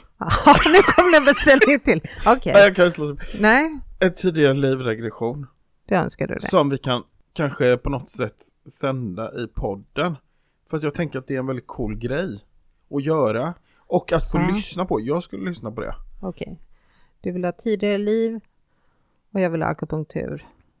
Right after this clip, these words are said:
Speaker 2: Mm.
Speaker 1: Mm. Men, det, men den här beställningen du gjorde, det här var en sån där attraktionslagen-beställning du gjorde precis, eller?
Speaker 2: Mm, ja.
Speaker 1: Mm.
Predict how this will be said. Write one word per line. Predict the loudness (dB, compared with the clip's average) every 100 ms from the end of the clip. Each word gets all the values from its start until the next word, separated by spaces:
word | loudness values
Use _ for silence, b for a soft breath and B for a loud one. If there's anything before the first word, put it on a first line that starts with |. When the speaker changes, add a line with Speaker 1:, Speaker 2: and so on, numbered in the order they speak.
| _ -20 -16
Speaker 2:
Mm. | -12 -4
Speaker 1:
Mm. | -2 -2 -4 _ _ _ _ _ _ -4
Men, | 0
det, | 0 0
men | 0 0
den | 0 0
här | 0 2
beställningen | 0 0 0 0 -2 -2
du | -2
gjorde, | -2 -4
det | -2 2
här | 2
var | 2 0
en | -2
sån | -6 -4
där | -2
attraktionslagen-beställning | -2 -4 -8 -6 -8 -6 -6 -4 -6 -6 -2 -2 0 -4
du | -6
gjorde | -8 -8 -12
precis, | -12 -14 -14 -4
eller? | 0
Speaker 2:
Mm, | 2 0 -4 -2
ja. | 0
Speaker 1:
Mm. | 2